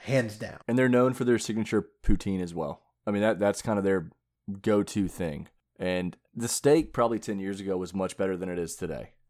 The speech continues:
Speaker 2: I would give you that. Uh, that's why we kinda have it. And th-, this, this list is in no order because I think the best restaurant is probably the last <laughs> one on the list. But it, it, it's a date night spot. I mean, that's, that's what we're talking about here.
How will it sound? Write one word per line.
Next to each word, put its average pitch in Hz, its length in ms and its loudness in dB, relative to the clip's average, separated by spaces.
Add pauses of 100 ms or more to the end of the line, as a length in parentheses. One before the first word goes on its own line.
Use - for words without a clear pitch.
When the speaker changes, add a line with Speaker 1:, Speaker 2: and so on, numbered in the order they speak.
(140)
Speaker 2:
I 92 100 2
would 98 180 -2
give 95 160 -2
you 92 80 -6
that. 80 260 -4 (520)
Uh, 87 120 -2
that's 104 240 2
why 117 180 6
we 101 140 2
kinda 110 220 0
have 101 220 -2
it. 98 80 -6
And 113 80 -2
th-, 143 140 0
this, 147 160 -2
this 131 240 -6
list 113 240 -2
is 95 120 -6
in 92 120 -4
no 92 160 0
order 85 280 0
because 82 340 -8
I 87 100 -6
think 104 280 -6
the 90 80 -8
best 85 260 -6
restaurant 85 320 -8
is - 40 -18
probably 87 220 -4
the 82 60 -4
last 82 400 -4
<laughs> - 0 -
one 85 160 -10
on 82 100 -8
the 82 60 -10
list. 87 340 -8
But - 160 -8 (320)
it, 143 240 0
it, 156 200 0
it's 127 160 0
a 147 60 2
date 131 260 2
night 147 200 -2
spot. - 400 -2
I 101 40 -6
mean, 104 180 0
that's, 107 260 0
that's 110 220 -2
what 131 100 -2
we're 113 60 -4
talking 139 260 0
about 82 200 -8
here. - 180 -12